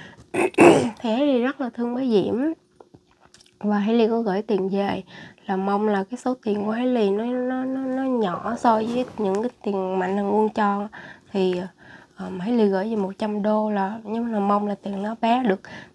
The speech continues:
tiền hàng đi học này kia nọ, mua sách vở rồi đó. <clears throat> Nhưng mà hôm nay Haley buồn là tại vì mẹ của bà ấy đang hấp hối cả nhà.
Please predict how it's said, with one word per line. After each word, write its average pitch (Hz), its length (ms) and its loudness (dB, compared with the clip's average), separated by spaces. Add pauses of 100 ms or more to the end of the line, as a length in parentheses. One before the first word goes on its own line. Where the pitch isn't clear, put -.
(120)
tiền 185 180 4
hàng 185 300 -2
đi 202 80 0
học 190 340 -2 (140)
này 202 140 -4
kia 220 200 -2
nọ, 208 300 -4
mua 208 220 0
sách - 200 -8
vở 190 300 2
rồi 233 120 4
đó. 233 180 4 (1120)
<clears throat> 277 100 8 (880)
Nhưng 220 200 0
mà 202 280 -4 (220)
hôm 220 320 0
nay 214 80 0
Haley 247 240 2
buồn 196 300 2
là 208 160 -8
tại 214 140 -6
vì 214 400 -4 (260)
mẹ 190 220 -2
của 226 220 -6
bà 233 100 0
ấy 240 320 0
đang 233 220 0
hấp 240 160 -10
hối 247 460 2
cả 254 60 -4
nhà. 208 260 -4